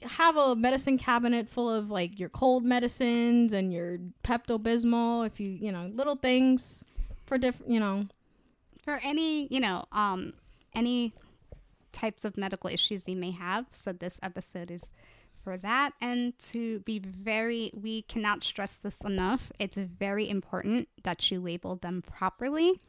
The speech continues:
Speaker 1: Yes.
Speaker 2: So,
Speaker 1: Especially
Speaker 2: um,
Speaker 1: 'cause a lot of those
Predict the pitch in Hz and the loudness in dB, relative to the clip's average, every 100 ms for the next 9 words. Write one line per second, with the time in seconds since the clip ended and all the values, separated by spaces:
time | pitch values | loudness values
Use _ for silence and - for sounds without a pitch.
0 | _ 190 180 180 - - - - - - | _ -8 -8 -8 -12 -12 -12 -10 -8 -6
1 | - 208 202 196 190 185 - 277 - 190 | -2 0 0 -2 -2 0 4 4 4 2
2 | 277 240 233 285 269 262 | 2 2 2 2 0 0